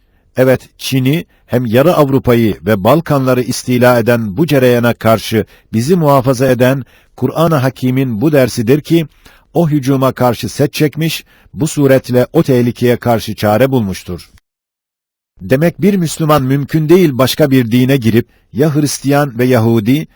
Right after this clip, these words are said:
hususan Bolşevik gibi olmak. Çünkü bir İsevi Müslüman olsa, İsa aleyhisselamı daha ziyade sever. Bir Musevi Müslüman olsa, Musa aleyhisselamı daha ziyade sever.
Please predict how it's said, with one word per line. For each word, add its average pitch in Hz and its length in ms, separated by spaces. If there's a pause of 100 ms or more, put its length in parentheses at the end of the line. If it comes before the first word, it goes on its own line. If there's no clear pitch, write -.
(140)
hususan 151 640
Bolşevik 147 520
gibi 117 180
olmak. 95 480 (180)
Çünkü 139 440 (280)
bir 117 180
İsevi 160 560
Müslüman 135 440
olsa, 120 440 (320)
İsa 113 320
aleyhisselamı 131 680
daha 117 220
ziyade 113 400
sever. 92 480 (400)
Bir 131 180
Musevi 135 560
Müslüman 120 440
olsa, 123 420 (280)
Musa 117 360
aleyhisselamı 127 720
daha 110 220
ziyade 123 380
sever. 92 500